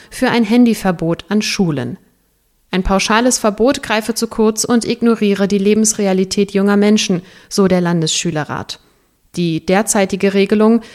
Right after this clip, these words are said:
dass Schulen individuell in ihren demokratischen Gremien mit Beteiligung von Schülerinnen und Schülern über ein mögliches Handyverbot entscheiden könnten,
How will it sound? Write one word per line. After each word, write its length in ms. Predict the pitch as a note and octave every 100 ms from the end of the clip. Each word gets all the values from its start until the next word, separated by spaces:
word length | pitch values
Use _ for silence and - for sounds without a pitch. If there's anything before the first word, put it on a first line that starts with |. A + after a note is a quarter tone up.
| - -
dass 260 | F3+ -
Schulen 400 | - G#3+ G#3+ G3+
individuell 880 | F#3+ G3 F3 E3+ F3 E3 F#3+ G#3 A#3
in 260 | - F#3 F3+
ihren 340 | - F#3+ F#3
demokratischen 800 | F#3 F3 E3+ - F#3+ A3 - B3+
Gremien 520 | A#3 G#3 G#3 G#3 G#3 G#3
mit 320 | E3 F#3 -
Beteiligung 600 | A#3+ A#3 G#3+ G#3 G#3 G3+
von 180 | - G3
Schülerinnen 520 | - A#3 A3 G#3+ G#3+
und 180 | G#3 G#3+
Schülern 420 | - G#3 G3 G3+
über 220 | F#3+ F#3+ E3+
ein 180 | F3+
mögliches 500 | F3+ F#3 F#3 F#3 F#3
Handyverbot 600 | G3+ G#3 G3+ F#3+ F#3 F#3 -
entscheiden 540 | F3 - G3 G#3 G3+
könnten, 420 | F#3 E3+ E3+ G3